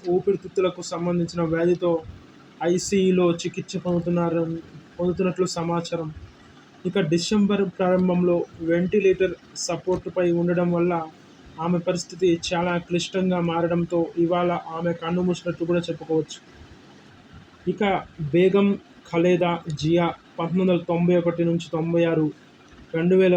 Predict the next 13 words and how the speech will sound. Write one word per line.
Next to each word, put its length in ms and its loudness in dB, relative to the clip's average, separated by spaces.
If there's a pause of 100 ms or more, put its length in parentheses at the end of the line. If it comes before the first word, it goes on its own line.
ఒకటి, 300 2 (560)
రెండు 240 2
వేల 180 6 (180)
ఆరు 140 2 (100)
మధ్య 180 0 (100)
కాలంలో 340 2 (200)
బంగ్లాదేశ్కు 760 0 (240)
మూడుసార్లు 680 0
ప్రధానిగా 500 0 (720)
పనిచేసిన 580 0 (800)
మొదటి 320 2 (160)
మహిళా 320 0 (140)
ప్రధానిగా 500 0